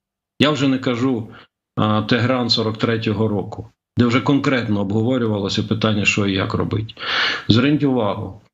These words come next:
десятий рік війна, ніхто ніде на найвищому рівні ніколи не обговорював це питання.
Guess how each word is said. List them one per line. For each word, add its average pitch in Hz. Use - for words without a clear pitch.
десятий 123
рік 113
війна, 117
ніхто 135
ніде 123
на 123
найвищому 120
рівні 113
ніколи 123
не 104
обговорював 104
це -
питання. 110